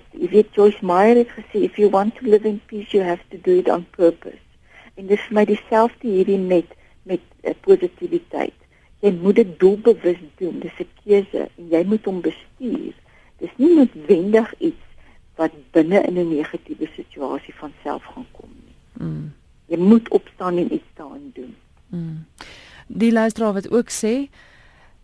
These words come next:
Speaker 2: n-, uh, jou gedagtes bepaal jou hele lewe. Die persoon sê, "Ek is met positiewe denke gebore en as iets negatiefs gebeur, dan dink ek altyd iets positiefs daar rondom en, uh, ek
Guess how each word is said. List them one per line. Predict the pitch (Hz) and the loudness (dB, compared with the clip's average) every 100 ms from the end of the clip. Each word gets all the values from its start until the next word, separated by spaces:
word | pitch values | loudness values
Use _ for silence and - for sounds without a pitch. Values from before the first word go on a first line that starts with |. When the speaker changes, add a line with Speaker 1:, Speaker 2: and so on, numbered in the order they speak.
| _ - | _ -4
Speaker 2:
n-, | 180 185 - | -2 -2 -2
uh, | 190 190 | -2 0
jou | 185 | 0
gedagtes | 185 175 185 202 - 226 - | -2 -2 -4 -4 -4 -4 -4
bepaal | - 180 - 208 196 190 185 | -8 -10 -4 0 0 0 -4
jou | 175 175 170 165 | -4 -2 -2 -2
hele | 160 175 180 | -2 -2 -2
lewe. | 165 160 160 190 277 269 - _ _ _ | -4 -2 -2 -2 -2 -4 -10 _ _ _
Die | - | -14
persoon | 180 - 190 | -10 -6 -4
sê, | 180 180 - | -4 -6 -6
"Ek | 185 - | -8 -8
is | - 185 - | -6 -6 -6
met | - 170 165 - | -6 -6 -8 -6
positiewe | 240 214 208 180 | -4 -4 -6 -6
denke | 165 170 170 | -4 -4 -6
gebore | - 143 135 165 175 180 220 294 - | -10 -14 -12 -4 0 0 0 -2 -4
en | 175 | -6
as | 165 | -8
iets | - 180 170 | -10 -10 -4
negatiefs | 160 180 240 240 202 - | -2 -2 -4 -6 -8 -8
gebeur, | 185 147 156 208 262 - - - _ | -10 -6 -4 -4 -6 -12 -20 -20 _
dan | 170 | -8
dink | 160 180 | -6 -4
ek | 202 196 | -6 -6
altyd | - 202 202 202 202 - - - _ _ | -4 -4 -2 -4 -4 -8 -20 -20 _ _
iets | - 180 - - | -12 -12 -14 -2
positiefs | 277 247 247 196 165 - - | 0 0 -2 -6 -10 -10 -6
daar | 170 156 | -6 -4
rondom | 156 147 147 196 240 233 _ _ _ _ | -6 -6 -6 -4 -2 -2 _ _ _ _
en, | 160 160 160 | -6 -4 -4
uh, | 156 151 _ _ _ _ | -4 -8 _ _ _ _
ek | 175 | -16